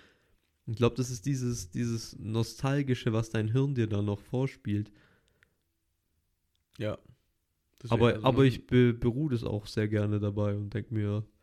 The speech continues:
Speaker 1: ich denk da nicht tiefer rein, sondern lass es dabei.
Speaker 2: Weißt du, wenn ich jetzt, jetzt tagesaktuell das letzte Mal so was richtig so Nostalgisches miterlebt hab?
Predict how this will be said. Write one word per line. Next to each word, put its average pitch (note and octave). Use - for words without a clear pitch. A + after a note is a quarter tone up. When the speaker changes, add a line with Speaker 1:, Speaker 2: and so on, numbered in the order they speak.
Speaker 1:
ich -
denk A2+
da A2+
nicht A2+
tiefer A#2+
rein, A#2
sondern G#2
lass A2
es A2+
dabei. G#2
Speaker 2:
Weißt D3+
du, C#3
wenn B2+
ich A#2+
jetzt, -
jetzt A#2
tagesaktuell C3
das A#2+
letzte A#2+
Mal A#2
so G#2+
was G#2+
richtig C#3
so A2
Nostalgisches A2+
miterlebt -
hab? A#2